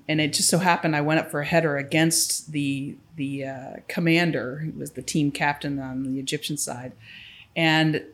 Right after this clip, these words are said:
I don't know who hit the ball, but we both came back down off the header, and he fell to the ground, and I stayed on my feet.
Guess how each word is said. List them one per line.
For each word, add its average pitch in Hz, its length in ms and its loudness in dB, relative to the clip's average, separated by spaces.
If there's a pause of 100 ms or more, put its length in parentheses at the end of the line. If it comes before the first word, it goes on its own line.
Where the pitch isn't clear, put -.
(340)
I 208 140 6
don't 185 180 6
know 175 160 8
who 170 140 2
hit 180 260 0
the 190 60 0
ball, 185 340 2
but 190 200 2
we 156 100 2
both 165 480 2
came 156 320 4
back 151 280 0
down 175 300 4
off 165 200 2
the 156 80 -2
header, 151 360 0
and 139 260 -4
he 175 140 0
fell 160 300 0
to 160 120 -4
the 139 100 -4
ground, 131 500 -6 (300)
and 143 140 0
I 165 100 4
stayed 151 320 4
on 143 140 2
my 135 140 -2
feet. - 440 -10